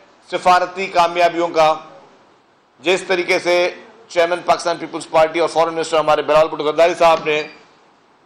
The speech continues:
एक साल में as a foreign minister वो करके दिखाया जो साला साल यहाँ पे कोई भी ना कर सका। उनके एक एक, उनका हर दौरा अल्हम्दुलिल्लाह कामयाब था।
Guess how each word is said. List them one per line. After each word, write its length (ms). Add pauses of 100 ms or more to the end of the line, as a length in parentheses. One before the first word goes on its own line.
(140)
एक 220
साल 520
में 400 (1300)
as 80
a 100
foreign 280
minister 240
वो 220
करके 300
दिखाया 640 (1200)
जो 80
साला 400
साल 560
यहाँ 220
पे 120
कोई 260
भी 120
ना 140
कर 160
सका। 440 (920)
उनके 280
एक 300
एक, 200
उनका 240
हर 140
दौरा 260
अल्हम्दुलिल्लाह 480
कामयाब 520
था। 460